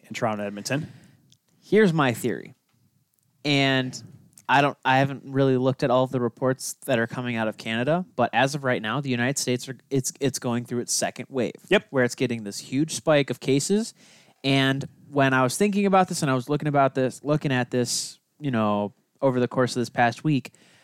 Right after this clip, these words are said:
Speaker 2: I knew for a fact that if one of the hub cities was in the United States or Canada, the other one would have to be too, 'cause they would not let 'em cross the border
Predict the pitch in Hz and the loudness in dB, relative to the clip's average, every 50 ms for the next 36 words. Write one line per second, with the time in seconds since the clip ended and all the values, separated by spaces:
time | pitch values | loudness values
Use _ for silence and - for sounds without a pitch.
0 | _ _ _ - 175 147 175 185 190 180 - - 139 127 - - 139 123 120 117 | _ _ _ 0 2 2 2 2 2 0 0 -2 -4 -2 0 2 4 4 2 2
1 | - 117 113 110 113 104 - - _ _ _ _ _ _ _ _ _ _ _ _ | 0 0 0 0 0 -2 -6 -12 _ _ _ _ _ _ _ _ _ _ _ _
2 | _ _ - 135 135 143 151 170 160 170 143 143 151 139 - - - 131 131 135 | _ _ -8 -2 0 2 4 4 4 2 2 2 0 -2 -2 0 2 4 4 4
3 | 143 151 - - - _ _ _ 131 127 123 123 120 120 113 117 131 120 120 120 | 2 2 -2 -6 -12 _ _ _ -4 0 2 2 2 2 0 -2 -4 -2 -2 -2
4 | 117 117 117 117 - - 131 - - - - - 120 117 120 135 147 156 175 - | 0 0 0 0 -2 -4 -8 -8 -10 -14 -10 -8 -6 -4 -2 0 0 0 -2 -4
5 | _ - 143 104 120 127 127 120 107 107 104 107 120 113 117 - 135 135 131 - | _ -2 0 0 0 0 -2 -4 -6 -6 -8 -6 -6 -6 -6 -6 -10 -14 -10 -8
6 | 131 104 - 131 _ _ _ _ _ _ _ _ _ _ _ _ _ _ _ _ | -6 -8 -8 -8 _ _ _ _ _ _ _ _ _ _ _ _ _ _ _ _
7 | _ _ - - - 123 107 - 113 110 101 101 92 92 98 101 107 123 139 - | _ _ -6 -2 0 0 2 2 2 2 0 -2 -2 -2 -2 0 2 2 2 0
8 | 143 135 120 117 120 117 - - 117 110 110 - - 117 117 98 82 76 - 85 | 0 0 0 0 0 -2 -2 0 0 0 0 -2 -8 -10 -8 -8 -8 -8 -8 -12
9 | - | -16